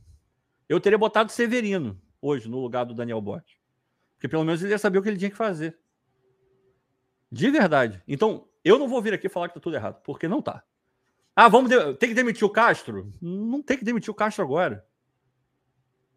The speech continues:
Não tem que demitir o Castro agora. Agora, ele tem que ser cobrado. E a gente avisou aqui.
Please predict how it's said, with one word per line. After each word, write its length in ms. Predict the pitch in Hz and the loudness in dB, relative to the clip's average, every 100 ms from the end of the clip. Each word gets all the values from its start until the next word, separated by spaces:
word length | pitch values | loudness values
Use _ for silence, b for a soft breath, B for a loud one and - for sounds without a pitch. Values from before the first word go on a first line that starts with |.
| - | -2
Não 160 | 175 | 0
tem 160 | 240 233 | 4 2
que 80 | 233 | 4
demitir 300 | 220 190 220 | -2 -2 -4
o 40 | |
Castro 280 | 196 190 165 | -4 -6 -6
agora. 400 | 127 127 107 101 _ _ _ _ _ _ - | -4 -4 -6 -12 _ _ _ _ _ _ -6
Agora, 260 | 123 127 | 2 4
ele 100 | 123 | 4
tem 120 | - 156 | 2 -2
que 80 | |
ser 100 | - | -2
cobrado. 580 | 165 202 240 196 123 98 - _ _ _ _ _ _ _ _ _ b - | 2 2 6 4 2 -4 -16 _ _ _ _ _ _ _ _ _ b -2
E 80 | 127 | 0
a 40 | |
gente 220 | 117 156 | 0 0
avisou 340 | 190 196 147 208 | 0 2 2 2
aqui. 400 | 254 170 120 | 2 -2 -4